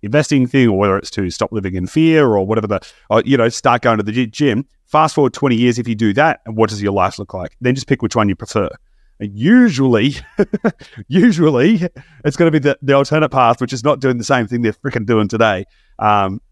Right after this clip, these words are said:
which is a really good kind of mental model for people who are, you're potentially feeling a little stuck or a little confused or, you know, unsure, "Oh, should I do it or not?" Maybe they've been procrastinating. "Yeah, yeah, I'm gonna invest in property. I'm gonna, yeah, yeah, I'm,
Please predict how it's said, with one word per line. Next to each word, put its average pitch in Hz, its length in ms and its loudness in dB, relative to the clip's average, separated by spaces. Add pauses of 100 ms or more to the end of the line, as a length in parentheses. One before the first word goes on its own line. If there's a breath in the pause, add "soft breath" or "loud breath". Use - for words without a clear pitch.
(100)
which 120 180 -2
is 127 100 0
a 127 60 -2
really 156 220 4
good 139 160 -2
kind 131 140 0
of 104 60 0
mental 110 220 -2
model 104 300 2
for 110 100 -12
people 110 300 -6
who 104 320 2
are, 101 420 2 (720)
you're 120 120 -4 (260)
potentially 165 360 -2
feeling 147 220 2
a 120 60 2
little 113 140 0
stuck 139 440 -2
or 135 40 2
a 120 40 4
little 110 140 -2
confused 135 720 0 (340)
or, 107 600 2
you 127 120 -2
know, 101 320 2
unsure, 139 720 0
"Oh, - 260 -18
should - 180 -4
I 143 80 -2
do 143 220 0
it 135 60 0
or 117 80 2
not?" 127 200 2
Maybe 147 180 2
they've 127 160 -2
been 120 160 0
procrastinating. 147 960 -2 (360 soft breath)
"Yeah, 127 140 2
yeah, 127 120 4
I'm 117 80 2
gonna 131 160 0
invest 117 260 0
in 110 60 -8
property. 107 260 0
I'm 101 80 0
gonna, 110 160 -2
yeah, 107 140 0
yeah, 104 160 2
I'm, 110 120 0